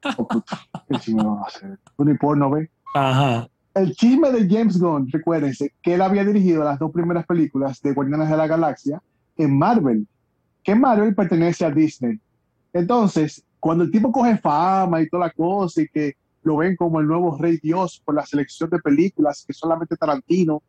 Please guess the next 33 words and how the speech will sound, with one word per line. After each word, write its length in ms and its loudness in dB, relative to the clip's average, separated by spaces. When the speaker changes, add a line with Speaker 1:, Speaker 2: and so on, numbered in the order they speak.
Speaker 1:
ha 100 -4
superado, 500 -2
le 140 0
sacan 320 -2
unos 260 0
tweets 560 -2
de 120 0
hace 420 -2
diez 400 0
años 300 -2
donde 180 0
el 80 0
tipo 260 0
hacía 220 -4
unos 560 -2
chistes 580 -4
homofóbicos. 800 -4
Y 80 2
obviamente 720 0
Disney 320 -2
tiene 260 -2
política 580 -2
de 140 -2
no, 320 -2
y 80 2
lo 140 4
votó, 400 0
lo 160 4
votó 320 2
así 220 4
de 120 6
la 120 2
nada. 380 0